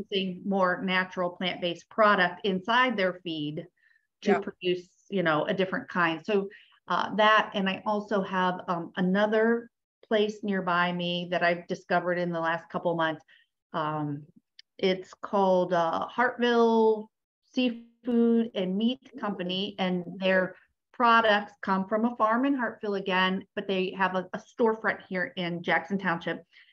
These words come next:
Speaker 1: If anybody is familiar with the whole Nom Nom popcorn family, I believe it's the same darn people. They're
Speaker 2: Oh,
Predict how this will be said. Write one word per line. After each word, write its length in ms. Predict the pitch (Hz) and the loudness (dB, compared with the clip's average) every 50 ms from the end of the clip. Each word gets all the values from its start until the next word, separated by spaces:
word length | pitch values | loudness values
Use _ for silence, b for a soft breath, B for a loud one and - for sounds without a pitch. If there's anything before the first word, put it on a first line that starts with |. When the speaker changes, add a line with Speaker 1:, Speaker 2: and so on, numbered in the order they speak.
| b b b | b b b
Speaker 1:
If 140 | - 202 202 | -2 0 2
anybody 500 | 226 233 254 233 233 233 233 233 226 - - | 4 4 4 4 4 4 4 4 2 2 2
is 300 | 208 202 196 196 196 - | 4 4 4 2 0 -4
familiar 560 | - 214 202 196 202 208 208 208 208 202 196 | -4 -2 0 0 0 0 0 0 0 0 0
with 220 | 196 202 196 196 | -2 -2 -4 -6
the 80 | - 208 | -8 -6
whole 200 | 202 202 196 196 | -2 -2 0 0
Nom 300 | 190 185 185 190 196 196 | 2 2 2 2 2 2
Nom 280 | 196 190 196 190 190 | 2 2 2 0 -2
popcorn 640 | - - 226 226 226 - - - 202 196 185 180 180 - | -4 -2 -2 -2 -2 -4 -6 -2 0 0 0 0 -2 -4
family, 520 | - 175 165 165 160 160 175 190 202 202 B B B B - | -6 -6 -6 -6 -6 -4 -4 -4 -4 -6 B B B B 0
I 120 | 185 185 | 0 0
believe 340 | 185 185 185 190 196 196 196 | 2 2 2 4 4 4 4
it's 240 | 202 202 202 202 - - | 4 0 0 -4 -8 -4
the 180 | 196 180 180 - _ | -4 -4 -4 -4 _
same 360 | - 196 196 202 202 202 196 | 0 2 4 4 4 2 2
darn 320 | 190 202 196 190 190 185 185 - | 0 2 2 2 0 -2 -4 -4
people. 320 | 214 208 208 - 160 165 | -6 -6 -6 -6 -6 -4
They're 200 | 165 175 190 196 | -2 0 0 0
Speaker 2:
Oh, 80 | 220 | 0